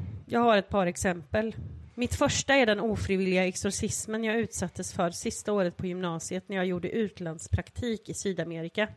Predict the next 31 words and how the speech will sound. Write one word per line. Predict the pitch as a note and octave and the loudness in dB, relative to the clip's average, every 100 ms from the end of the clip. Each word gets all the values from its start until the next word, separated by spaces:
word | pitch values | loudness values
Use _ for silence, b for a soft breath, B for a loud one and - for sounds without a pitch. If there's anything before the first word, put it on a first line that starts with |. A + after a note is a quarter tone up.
| _ _ _ _ _ B B B B B | _ _ _ _ _ B B B B B
Jag | A3 | 0
trodde | B3+ D4+ A3 | 4 4 6
då | G#3 | 6
att | F3+ | 6
det | F#3+ | 2
skulle | - F#3 F#3+ | -2 0 4
rädda | G#3 F3+ F#3 | 4 2 -2
mig | F#3+ E3+ | -2 -4
från | E3+ F3+ | -6 -6
min | F3 E3+ | -6 -6
homosexualitet. | F3 E3+ - - - F3+ - B3 G3+ - - - - | -8 -8 -8 -8 -6 -8 -6 -4 -4 -8 -16 -16 -8
Att | G#3+ | -4
nu | A3+ A#3 | 2 2
gjorde | G3+ B3+ G3 E3+ A#3 | 4 0 0 -2 -2
Gud | G3 E3 F3 | 0 0 0
äntligen | E3 - D3 | -2 -4 -10
något. | C3 - - - - B B B B - | -10 -12 -14 -18 -20 B B B B -2
Men | G3+ | 2
i | G#3+ | 2
efterhand | A3 - G#3 A3 A#3 A3+ | 2 0 -2 0 -2 -2
känns | G#3+ F#3 - | -4 -4 -8
det | F#3 | -4
bara | F#3+ F3 | -2 -2
som | F3+ | -8
ett | E3 - | -8 -4
väldigt | F#3+ E3 | -4 -4
stort | - F3+ E3+ - | -10 -8 -6 -4
övergrepp | F#3 D#3+ D#3 D#3+ - | -4 -4 -4 -2 -2
på | F3 | -2
mitt | E3 - | -6 -8
innersta. | E3+ E3 E3+ - G#3 | -8 -8 -6 -2 -2